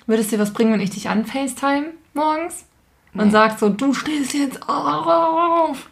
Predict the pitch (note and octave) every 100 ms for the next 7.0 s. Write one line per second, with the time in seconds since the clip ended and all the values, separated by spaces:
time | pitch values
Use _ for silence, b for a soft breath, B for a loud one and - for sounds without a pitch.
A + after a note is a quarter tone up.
0 | - G3+ G#3 F#3+ F#3+ F#3+ F#3 F#3+ G3 F#3+
1 | F#3+ F#3+ F#3+ - - F#3+ F#3+ F#3+ G3 F3
2 | G3+ - _ _ - G#3+ G#3+ A3 A3+ A3
3 | A3 A3+ G#3 G#3 - G#3+ A#3+ B3 C#4 C#4+
4 | C#4+ - G#3 G3+ G3+ B3 - C4+ C4 A3
5 | G#3+ G#3+ G#3 G#3+ G#3+ - G#3+ C#4 - C#4+
6 | D4+ - G#3 G#3 G#3 G3+ G3+ E3+ F3+